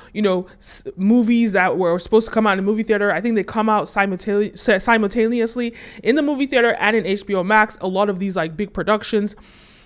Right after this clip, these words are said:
So they're really putting themselves, positioning them, posi-, uh, they're really positioning themselves as a staple, as a streamer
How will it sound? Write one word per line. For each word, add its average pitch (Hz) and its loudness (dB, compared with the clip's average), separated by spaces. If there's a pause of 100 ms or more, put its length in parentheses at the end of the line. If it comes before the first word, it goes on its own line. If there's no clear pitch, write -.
(280)
So - -4
they're 277 2
really 339 4
putting 294 -2
themselves, 214 0
positioning 262 -2
them, 240 0 (180)
posi-, 254 -4 (200)
uh, 190 4
they're 226 6
really 330 4
positioning 247 -2
themselves 202 -2
as 170 -4
a 175 -10
staple, 277 -2 (380)
as 185 0
a 185 -6
streamer 226 0